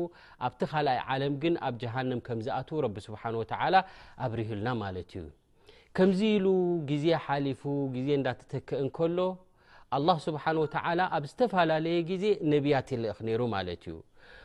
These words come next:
ወላሁ ስብሓንሁ ወተዓላ ኣየደ ስብሓንሁ ወተዓላ ልኣንብያ ወልሙርሰሊን ብልኣያት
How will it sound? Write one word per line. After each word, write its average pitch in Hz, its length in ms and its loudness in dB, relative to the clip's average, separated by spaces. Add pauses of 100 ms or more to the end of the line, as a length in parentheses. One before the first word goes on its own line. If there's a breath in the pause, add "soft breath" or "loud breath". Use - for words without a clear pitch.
(100)
ወላሁ 190 380 8
ስብሓንሁ 185 520 2
ወተዓላ 180 500 2 (280)
ኣየደ 185 460 2
ስብሓንሁ 156 500 -4
ወተዓላ 156 440 0
ልኣንብያ 151 460 -2 (180)
ወልሙርሰሊን 165 760 2 (420 loud breath)
ብልኣያት 165 920 0